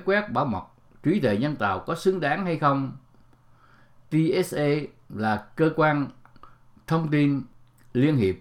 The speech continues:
của các phân, sân bay đã bị phê phán vì những khoản đầu tư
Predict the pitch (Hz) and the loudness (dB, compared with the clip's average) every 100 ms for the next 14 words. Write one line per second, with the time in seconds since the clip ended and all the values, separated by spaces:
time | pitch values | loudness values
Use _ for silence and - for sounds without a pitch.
0 | - - - - 98 208 - 170 - - | -10 -18 -8 -6 -6 -8 -6 -4 -4 -12
1 | - - - - 147 139 131 - - 143 | -20 -18 -20 -6 -2 -2 -6 -10 -4 -2
2 | 139 135 139 127 - _ - - - - | 2 2 2 -4 -12 _ -20 -20 -20 -20
3 | - - 110 135 117 110 147 147 165 175 | -20 -6 -2 2 4 2 2 0 2 2
4 | 196 135 113 101 123 147 123 156 101 104 | 0 0 0 2 0 0 -2 0 -2 0
5 | 160 151 143 | 0 2 0